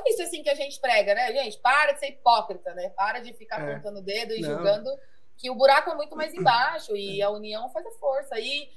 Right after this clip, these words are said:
Speaker 1: e o Rafa trouxe isso pra gente, assim, sabe? Trouxe essa leveza.
Speaker 2: Pro hobby.
Speaker 1: Foi isso que eu achei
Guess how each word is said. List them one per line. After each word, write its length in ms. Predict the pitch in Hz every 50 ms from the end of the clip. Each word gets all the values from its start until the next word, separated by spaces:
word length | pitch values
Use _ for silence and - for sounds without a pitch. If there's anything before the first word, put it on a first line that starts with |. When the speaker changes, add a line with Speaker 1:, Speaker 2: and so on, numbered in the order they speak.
| - -
Speaker 1:
e 80 | - 330
o 20 |
Rafa 240 | 349 359 370 370 403
trouxe 300 | 403 - 392 403 - 427 415 370
isso 140 | 320 302 -
pra 160 | 285 262 247
gente, 280 | 226 233 214 220 - 214
assim, 200 | 208 - 196 185
sabe? 280 | - 240 226 196 -
Trouxe 240 | - 226 233 233 -
essa 200 | 240 240 240 262
leveza. 800 | 247 262 285 311 247 214 180 185 214 220 240 262 254 196 185 175 160 165 -
Speaker 2:
Pro 120 | - 170 156
hobby. 160 | 151 143 139
Speaker 1:
Foi 80 | 202 214
isso 80 | 214 -
que 60 | 269
eu 20 | 269
achei 220 | 294 - - 277